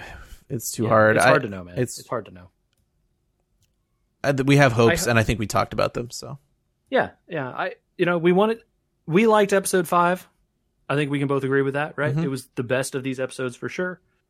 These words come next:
Speaker 1: It's
Speaker 2: Um,
Speaker 1: definitely the
Speaker 2: I
Speaker 1: most emotional and deepest by far, even though the others ones wanted to be more.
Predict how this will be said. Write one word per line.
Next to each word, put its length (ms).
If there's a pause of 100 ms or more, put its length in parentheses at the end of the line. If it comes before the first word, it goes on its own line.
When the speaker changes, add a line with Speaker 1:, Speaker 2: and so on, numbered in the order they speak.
(360)
Speaker 1:
It's 160
Speaker 2:
Um, 60
Speaker 1:
definitely 380
the 120
Speaker 2:
I 40
Speaker 1:
most 360 (120)
emotional 520
and 140
deepest 520
by 120
far, 340
even 300
though 100
the 140
others 280
ones 240
wanted 340
to 60
be 140
more. 340